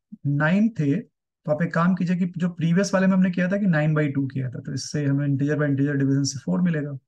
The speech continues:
ट्वेंटी लाने के लिए मुझे इस फ़ोर में फ़ाइव से multiply करना पड़ेगा। इसका मतलब है कि जितने आप horizontal cuts लगा रहे हैं और जितने vertical cuts लगा रहे हैं, दोनों को आप multiply कर रहे हैं।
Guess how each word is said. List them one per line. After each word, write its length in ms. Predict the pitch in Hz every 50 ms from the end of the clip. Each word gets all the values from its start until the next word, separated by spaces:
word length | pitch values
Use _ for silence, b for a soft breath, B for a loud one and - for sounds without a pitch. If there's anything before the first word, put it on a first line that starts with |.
| _ _ _ _ _ _ _ _ _ _ _ _ _ -
ट्वेंटी 240 | 190 196 202 262
लाने 220 | 247 233 233 233 233
के 60 | 220
लिए 100 | 226 233
मुझे 220 | 214 208 202 226
इस 120 | 233 220 -
फ़ोर 200 | - 185 180 185
में 120 | 190 226
फ़ाइव 220 | - - 165 139 139
से 160 | - - 196
multiply 360 | 175 151 139 131 127 131 127
करना 220 | 123 131 131 131
पड़ेगा। 360 | 123 - 123 123 123 127 123 120 - _ _ _ _ -
इसका 280 | 170 - - 185 190 185
मतलब 160 | 185 180 185
है 60 | 190
कि 60 | 202
जितने 280 | 156 147 139 - 190 185
आप 140 | 185 165 147
horizontal 460 | 143 143 139 147 147 143 160 185 185
cuts 260 | - 170 170 - -
लगा 180 | 170 160 170 170
रहे 100 | 180 180
हैं 80 | 175
और 80 | 151 147
जितने 160 | 143 - 175
vertical 420 | 160 147 139 131 143 139 180 175
cuts 280 | 170 156 147 143 - -
लगा 140 | 139 135 131
रहे 140 | 135 160 220
हैं, 100 | 277 - _ _ _ _ _ _ _ _ _ -
दोनों 240 | 139 160 185 214 214
को 60 | 190
आप 120 | 202 202 202 190
multiply 380 | 156 147 143 143 135 139 131 127
कर 120 | - 131
रहे 200 | - 131 127 131
हैं। 160 | - - -